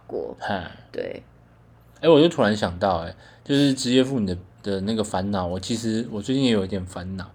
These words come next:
Speaker 1: 嗯。
Speaker 2: 对，就是因为我是业务工作嘛，所以其实朝九晚五对业务工作来说是一个很，很怪的工作习惯。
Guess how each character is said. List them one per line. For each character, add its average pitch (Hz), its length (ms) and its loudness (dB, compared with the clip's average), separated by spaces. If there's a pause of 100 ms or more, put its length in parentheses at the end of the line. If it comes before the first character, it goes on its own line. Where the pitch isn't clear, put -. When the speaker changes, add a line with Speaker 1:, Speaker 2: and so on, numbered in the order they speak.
Speaker 1:
嗯。 180 360 -2 (320)
Speaker 2:
对， 113 160 0
就 131 100 2
是 170 60 4
因 180 80 4
为 151 80 4
我 113 60 4
是 113 80 0
业 135 220 6
务 117 180 4
工 101 240 0
作 101 240 -6
嘛， - 260 -16
所 127 80 -2
以 131 140 0 (380)
其 - 180 2
实 151 160 0
朝 143 180 10
九 131 200 6
晚 98 180 6
五 101 80 0
对 113 220 2
业 113 120 4
务 110 140 2
工 104 140 0
作 107 80 2
来 90 120 2
说 98 140 -6
是 98 160 -8
一 98 100 -8
个 98 120 -4
很， 92 120 -8 (140)
很 98 300 -8
怪 107 240 6
的 95 300 -4 (260)
工 117 180 2
作 117 140 6
习 95 280 -4
惯。 98 220 -6